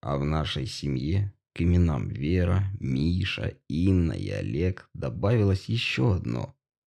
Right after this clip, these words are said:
Женька. Пёс полностью оправдывал своё человеческое имя. Его открывающиеся способности да сообразительность удивляли не только меня,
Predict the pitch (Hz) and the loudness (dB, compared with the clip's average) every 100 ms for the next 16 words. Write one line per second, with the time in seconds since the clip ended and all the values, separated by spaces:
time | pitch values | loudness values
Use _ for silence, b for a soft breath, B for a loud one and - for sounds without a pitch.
0 | _ - - - 76 69 62 50 - - | _ -12 -6 -4 -2 -2 -4 -6 -12 -16
1 | - _ _ _ _ _ _ _ _ _ | -16 _ _ _ _ _ _ _ _ _
2 | _ _ _ _ _ - 82 110 - - | _ _ _ _ _ 0 4 4 2 -2
3 | 110 127 87 85 - 64 - - 62 - | 2 6 6 2 -2 -6 -4 -4 -4 -6
4 | 60 62 - - 64 55 - 58 60 57 | -6 -6 -8 -6 -4 -4 -6 -6 -6 -6
5 | - - 53 57 58 53 53 - _ _ | -8 -8 -8 -6 -6 -6 -8 -12 _ _
6 | 76 73 85 87 - - 76 85 82 65 | -6 -2 2 2 0 -4 0 0 0 0
7 | - 69 64 67 - - 73 - 113 90 | -4 -4 -4 -6 -6 -4 -4 0 2 2
8 | 69 - 60 65 - 69 67 67 65 101 | 0 -4 -8 -8 -6 -4 -4 -4 -2 -2
9 | 117 - 55 50 - _ _ B B - | -2 -4 -6 -6 -10 _ _ B B -4
10 | 82 110 127 98 76 - 55 53 - 87 | 2 4 6 4 2 0 -4 -6 -2 -2
11 | 95 85 85 65 57 55 | 0 0 2 0 -4 -8